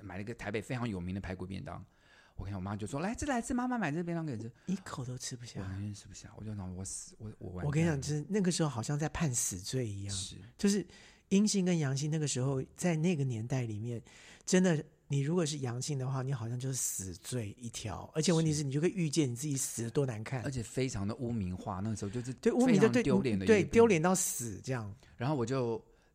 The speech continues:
Speaker 1: 然后我，我就跪在我的床前，我就祷告干嘛干嘛，就说：“拜托，请你，如果你今天让我，你今天让我是阴性的话，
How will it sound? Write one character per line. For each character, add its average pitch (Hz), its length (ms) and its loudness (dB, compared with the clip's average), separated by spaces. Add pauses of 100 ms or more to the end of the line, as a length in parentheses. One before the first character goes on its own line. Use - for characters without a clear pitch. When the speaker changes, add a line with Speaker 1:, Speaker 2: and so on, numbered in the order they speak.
(120)
Speaker 1:
然 139 160 -6
后 131 180 -4
我， 117 200 -4
我 104 80 -4
就 131 100 -6
跪 131 140 -2
在 113 80 -4
我 98 40 -4
的 92 80 -6
床 90 280 -8
前， 78 240 -8 (220)
我 101 100 -8
就 113 120 -4 (300)
祷 - 220 -8
告 117 180 -2
干 113 160 -6
嘛 92 100 -8
干 95 140 -8
嘛， 92 80 -6
就 95 100 -10
说 113 240 -6
：“拜 123 140 -4
托， 117 160 -6
请 101 220 -6
你， 101 100 -8 (540)
如 135 120 0
果 151 140 2
你 110 100 -2
今 113 120 -4
天 127 100 -2
让 123 220 -4
我， - 240 -10 (180)
你 104 100 -8
今 113 80 -4
天 135 80 -2
让 131 180 -2
我 - 220 -8
是 - 180 -10
阴 113 240 -6
性 113 220 -6
的 95 80 -6
话， 87 300 -8